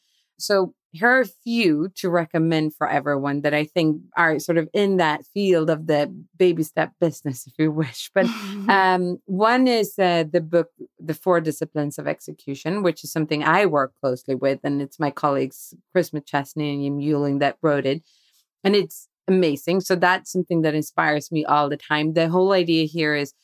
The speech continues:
Speaker 1: pick that big goal, like, "Okay, I'm gonna write the book," right? Something that, that stands out, what's something that's really important for you. And then decide what's that one little habit that's gonna lead into that.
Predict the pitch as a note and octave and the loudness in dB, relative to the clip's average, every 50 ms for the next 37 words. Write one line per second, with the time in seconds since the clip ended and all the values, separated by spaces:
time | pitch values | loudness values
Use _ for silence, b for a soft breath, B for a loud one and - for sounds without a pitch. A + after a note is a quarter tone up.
0 | _ _ _ _ - F#3 F#3 - B3 B3+ A#3+ A3 A3+ G#3+ F#3 E3+ D#3+ F3+ E3 D#3 | _ _ _ _ -4 -4 0 2 0 0 2 0 0 0 0 2 2 2 4 4
1 | D3+ D#3 D#3 D3 C3+ C3 - D#3 D#3 E3+ D3 C#3+ C#3 C3+ C3+ C3 C3 C3+ C#3 E3+ | 2 0 0 -2 -2 -4 -6 -6 -4 -4 -4 -2 -4 -4 -6 -4 -2 0 -2 -2
2 | F#3 - - B3 G3+ F#3 F#3+ E3 F3 - - _ D#3+ D#3 D3+ E3 F3 D#3+ - - | 0 0 -2 -2 0 0 2 2 2 0 -2 _ 2 2 2 2 0 -2 -2 -2
3 | F#3+ F#3 F#3 - F3+ E3+ E3+ E3 E3 D3+ D3+ - - E3 D#3 D#3+ _ - - E3+ | 0 0 0 0 0 0 0 0 0 0 0 -2 -4 -6 -6 -6 _ -8 -4 -2
4 | E3 E3 E3 E3 - - D#3+ D3+ D3 D3 - - F3+ E3 - - - F#3 F3 - | -2 -2 -2 -4 -4 -4 -4 -2 -2 -4 -2 -2 -4 -4 -4 -6 -6 -6 -4 -2
5 | F3 E3 D#3 D3+ - - E3+ F3+ F#3 E3 D#3+ D#3 D#3 - D#3+ D3 C#3+ C#3+ C#3 - | -2 -2 -2 -4 -6 -4 -2 -2 0 0 0 -4 -2 -2 -4 -4 -4 -6 -10 -6
6 | - D3+ C#3+ C#3+ C#3+ D#3 b b b b b b - F3+ F3+ F3+ F3+ F#3 G3 F3+ | -6 -4 -2 -2 -4 -6 b b b b b b 0 0 2 2 2 0 0 -2
7 | F#3+ F#3 - - F3+ E3+ E3 E3 D#3 - _ _ _ _ _ G3+ A3+ A3+ - - | -2 -4 -2 0 0 2 2 2 0 -4 _ _ _ _ _ 0 0 0 2 2
8 | B3+ A3+ G3+ F3+ F3+ F#3+ F3+ F3+ F3+ E3+ E3 D#3 D#3 C#3+ D3+ C#3+ - E3 F3+ F3+ | 2 2 2 2 2 2 2 4 2 2 4 4 2 2 0 -2 -2 0 0 0
9 | D#3+ C#3 C3+ C3 - - - E3+ D#3 D#3+ - - E3 D#3+ D#3 D#3 D#3 D#3+ D#3+ E3+ | 0 -2 -6 -8 -8 -6 -4 -4 -4 -4 -2 0 2 2 4 4 4 2 4 4
10 | F3+ G3 G3+ F#3 F3 D#3 C3+ C#3 D#3 D3 C#3 - - D3 C3 C#3+ D3 B2 - - | 2 2 2 2 2 2 2 2 0 0 -2 -4 -8 -6 -2 0 0 0 -2 -6